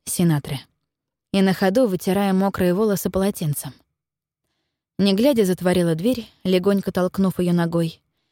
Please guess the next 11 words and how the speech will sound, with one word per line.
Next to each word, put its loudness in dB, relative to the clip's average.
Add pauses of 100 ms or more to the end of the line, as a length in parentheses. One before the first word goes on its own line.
(260)
и 0
открыла 2
шкаф, -4
чтобы -2
достать -2
свежее -2
бельё. -2 (1000)
Бросила 0
взгляд -2
на 0
зеркало. -6